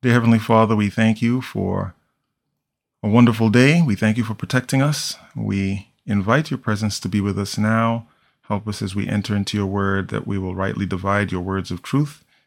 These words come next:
In Jesus' name, amen. Our study is entitled Something to Keep in Mind. This is our first study for twenty twenty-three. The title is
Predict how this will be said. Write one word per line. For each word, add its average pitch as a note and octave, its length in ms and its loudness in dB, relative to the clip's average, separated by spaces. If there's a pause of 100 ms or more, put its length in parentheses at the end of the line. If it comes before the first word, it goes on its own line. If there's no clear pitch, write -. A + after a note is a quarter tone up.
(140)
In G2 220 0
Jesus' C3+ 540 -2
name, F2+ 400 -4 (160)
amen. - 400 -8 (2500)
Our G2 240 -2
study C3+ 560 2
is G2+ 100 0
entitled G#2 920 -2 (760)
Something D#3+ 800 2
to - 160 -2
Keep - 480 0
in G#2+ 180 4
Mind. - 600 -2 (100)
This - 180 -8
is G2 120 -6
our G2 160 -8
first - 480 0
study A2+ 480 2
for F2+ 260 -4
twenty C3 480 -4
twenty-three. G2+ 680 -6 (400)
The - 80 -10
title G#2+ 400 -2
is G#2 260 -4